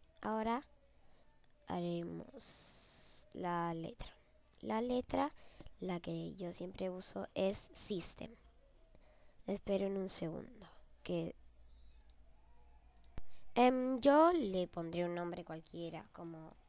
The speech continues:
Emily. Y los dos puntos. Bueno, lo que nos puede pasar es esto, que nos quede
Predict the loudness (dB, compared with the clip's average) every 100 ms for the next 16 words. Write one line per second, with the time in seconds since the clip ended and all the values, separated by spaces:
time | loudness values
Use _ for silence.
0 | -20 -20 -20 -20 -20 -20 -20 -20 -20 -20
1 | -20 -20 -10 -8 -8 -10 -16 -20 -20 -20
2 | -20 -20 -20 -20 -20 -20 -20 -20 -20 -14
3 | -10 -8 -8 -10 -10 -12 -16 -20 -20 -20
4 | -20 -20 -20 -20 -20 -20 -20 -20 -20 -20
5 | -20 -20 -20 -20 -20 -20 -14 -12 -12 -18
6 | -20 -20 -20 -20 -20 -20 -20 -20 -20 -10
7 | -6 -4 -4 -6 -8 -8 -8 -12 -12 -12
8 | -12 -16 -18 -20 -20 -20 -20 -20 -20 -14
9 | -6 -2 -2 -4 -6 -4 -2 -2 -4